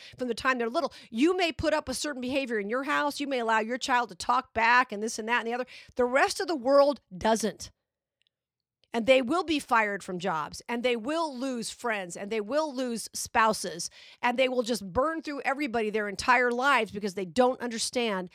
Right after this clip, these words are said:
basic behavior. And it's not a teacher's job to teach that. It's the parent's job.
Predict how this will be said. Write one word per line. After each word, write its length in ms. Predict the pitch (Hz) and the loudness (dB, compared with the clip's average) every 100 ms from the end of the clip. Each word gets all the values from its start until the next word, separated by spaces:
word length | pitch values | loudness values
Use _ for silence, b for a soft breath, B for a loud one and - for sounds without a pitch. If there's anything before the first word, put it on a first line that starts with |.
| b b | b b
basic 560 | 180 226 220 - 226 _ | -4 0 0 -2 -8 _
behavior. 580 | 196 185 196 170 156 - B B | -10 -6 -6 -6 -12 -16 B B
And 140 | 190 | -8
it's 160 | 170 - | -8 -6
not 280 | 190 233 277 | 2 2 2
a 60 | |
teacher's 420 | 254 294 254 262 220 | 0 -4 -4 -4 0
job 280 | 240 220 | 2 0
to 60 | 202 | -2
teach 320 | - 190 - | -6 -6 -6
that. 240 | 151 - - _ _ _ _ | -10 -12 -16 _ _ _ _
It's 180 | 185 - | -12 -12
the 100 | 180 | -6
parent's 340 | 226 202 160 | -4 -4 -6
job. 300 | - 165 - | -8 -10 -12